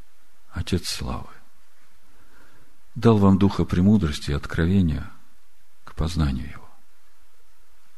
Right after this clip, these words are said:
и просветил очи сердца вашего, дабы вы познали,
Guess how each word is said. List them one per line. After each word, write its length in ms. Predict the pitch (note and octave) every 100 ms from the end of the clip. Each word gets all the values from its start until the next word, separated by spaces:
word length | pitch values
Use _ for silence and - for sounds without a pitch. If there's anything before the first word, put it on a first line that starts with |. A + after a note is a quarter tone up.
| - - -
и 100 | G#2+
просветил 560 | A2+ G#2+ - G#2 G#2+ G2
очи 260 | F2+ -
сердца 440 | E2+ - G2 - E2+
вашего, 420 | D2+ - D#2 D#2+ - - - - - - - - -
дабы 260 | G2+ G2+ F#2+
вы 120 | F#2
познали, 640 | F#2 F2 F2+ G2+ E2 C#2